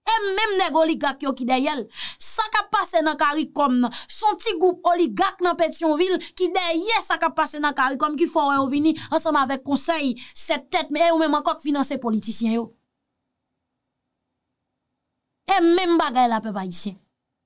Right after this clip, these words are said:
Ebyen, kounye a la, tande byen. Lè gang yo batay, lapolis kanpe, fason zam ak bal konn pase al jwenn gang yo, li pa ka pase, konn ki sa yo itilize, yo itilize,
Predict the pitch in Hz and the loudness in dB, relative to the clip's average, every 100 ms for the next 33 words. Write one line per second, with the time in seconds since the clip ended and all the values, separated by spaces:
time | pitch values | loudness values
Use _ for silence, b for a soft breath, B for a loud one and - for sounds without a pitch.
0 | _ - B 339 427 453 494 403 339 403 | _ -14 B 0 0 0 0 2 2 2
1 | 392 330 294 269 381 349 226 _ _ _ | 0 -2 -2 0 0 0 -4 _ _ _
2 | _ _ _ _ _ - 302 494 480 466 | _ _ _ _ _ -2 2 2 0 2
3 | 359 330 262 302 - 240 190 170 - _ | 2 2 0 -2 0 -2 -2 -6 -12 _
4 | 302 359 359 403 415 - 415 370 - 254 | 0 0 2 2 0 -4 0 0 0 -4
5 | 196 _ - - 370 302 - 453 269 339 | -4 _ -8 -2 -2 -2 -2 0 2 2
6 | 320 269 262 269 269 285 269 262 277 262 | 2 0 2 0 0 0 0 -2 -4 -2
7 | 247 226 247 233 226 226 226 - B B | -2 0 0 0 0 -2 -4 -8 B B
8 | B 339 370 339 302 277 247 262 240 285 | B 2 2 2 0 0 -2 -4 -2 0
9 | 285 302 262 247 247 240 254 254 254 302 | 0 0 2 2 0 -2 -2 -2 0 -2
10 | - B 277 285 320 320 330 302 277 185 | -6 B 0 2 2 2 2 4 4 2
11 | 220 | 0